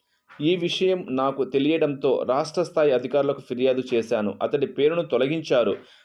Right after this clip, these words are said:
ఆ స్థానంలో నాకు డీఎస్సీలో అవకాశం ఇచ్చేందుకు రాష్ట్ర విద్యాశాఖ మంత్రి నారా లోకేష్ చర్యలు తీసుకోవాలి అనేటువంటి, ఆ, కంప్లైంట్ రామాంజనేయులు అనేటువంటి అభ్యర్థి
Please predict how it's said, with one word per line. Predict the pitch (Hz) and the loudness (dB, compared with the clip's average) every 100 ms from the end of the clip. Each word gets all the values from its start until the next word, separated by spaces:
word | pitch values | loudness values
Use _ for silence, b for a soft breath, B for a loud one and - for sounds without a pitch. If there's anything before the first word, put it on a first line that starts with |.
| - | -4
ఆ | 131 165 | -2 -2
స్థానంలో | - 165 160 156 156 | -2 0 0 2 2
నాకు | 139 131 | 2 0
డీఎస్సీలో | 127 117 131 147 147 147 143 113 | -2 -2 0 0 0 0 2 2
అవకాశం | 117 127 139 139 135 | 2 0 0 -2 -6
ఇచ్చేందుకు | 123 131 123 123 127 113 113 - | -4 -4 -4 0 0 0 -4 -4
రాష్ట్ర | 120 135 139 151 | -2 0 0 -2
విద్యాశాఖ | 120 110 135 135 127 | -2 0 -2 0 -2
మంత్రి | 127 120 117 117 | -2 -2 -2 -2
నారా | 113 123 | 0 2
లోకేష్ | 127 123 123 120 - | 2 0 -2 -6 -4
చర్యలు | 117 123 123 | 0 0 0
తీసుకోవాలి | 120 123 127 123 117 117 120 | -2 -6 -2 0 2 4 2
అనేటువంటి, | 117 107 113 113 113 107 104 B B - | 0 -2 -4 -2 -2 -2 -2 B B -6
ఆ, | 120 110 | -2 -2
కంప్లైంట్ | 117 123 147 170 170 160 143 117 120 127 B - | -2 -4 -2 -2 -2 0 2 4 2 -2 B -8
రామాంజనేయులు | 107 117 139 151 139 135 131 131 | -2 0 0 0 0 0 2 2
అనేటువంటి | 123 120 110 117 117 | 0 -2 -2 -2 0
అభ్యర్థి | 104 101 147 147 139 | -2 -2 -2 -2 0